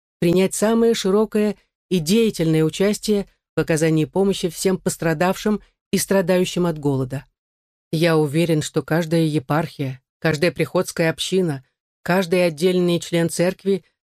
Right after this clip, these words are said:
почтут своим христианским долгом внести посильную лепту на это великое дело и примут возможное участие в работе церкви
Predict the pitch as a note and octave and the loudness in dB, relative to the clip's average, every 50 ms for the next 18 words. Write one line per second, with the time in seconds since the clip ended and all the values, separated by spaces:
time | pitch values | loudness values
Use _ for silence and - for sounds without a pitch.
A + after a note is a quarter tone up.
0 | _ _ _ - D#3 D#3 - - G3+ G#3 G3 - F3+ F3 F3+ F3 - - F3+ F3+ | _ _ _ -4 -4 -4 -2 -2 -2 -2 0 0 0 0 0 0 0 -2 -2 -2
1 | - - F3 F3 D#3+ - - E3 D#3+ D#3 C#3+ F3 F#3+ G3+ F#3 D#3+ E3+ D3+ D3 B2+ | -2 -2 -2 -2 -2 -2 -2 -2 0 0 0 2 2 2 2 2 0 0 0 0
2 | D3+ D#3 D#3+ D#3 - - - A3+ A#3 - F3 E3 - - F#3+ F3 E3+ E3 D#3+ D#3 | 0 0 0 -2 -4 -4 -4 -4 -4 -2 -4 -4 -2 -2 0 0 2 2 2 2
3 | D#3 F3 G3 G3+ - _ E3 D#3 D#3+ D#3+ F3+ F3+ - F3+ F3 D#3+ - _ _ _ | 2 0 0 -2 -2 _ -2 0 2 0 0 0 -2 -4 -4 -4 -6 _ _ _
4 | _ - D#3 F3 D#3+ F3+ G#3 G3+ - G#3+ G3 G3 F#3 C#3 D3+ E3 D#3+ D#3 F3 F#3 | _ -2 -2 0 2 2 0 0 0 2 2 2 2 2 0 0 0 0 0 -2
5 | F#3 _ _ _ _ _ _ _ _ - D#3+ D#3 - F#3+ G3+ G#3+ G#3+ G3+ G3+ G3 | -4 _ _ _ _ _ _ _ _ -4 -4 0 2 2 2 2 2 2 2 0
6 | F#3+ F3 G3 G#3+ G#3+ F#3 G3 F#3+ F#3 - - G3+ G#3 G3+ - - G3 F#3+ E3 E3+ | 2 2 2 2 2 2 2 2 0 0 0 0 0 -2 -2 -2 -2 0 0 0
7 | E3+ E3+ F#3 G3 F#3+ - E3+ - - - G#3+ A3 G#3+ - - D3+ C#3 B2+ | 0 0 0 0 0 -2 -4 -6 -4 -2 -2 -2 -2 -4 -2 -2 -2 -2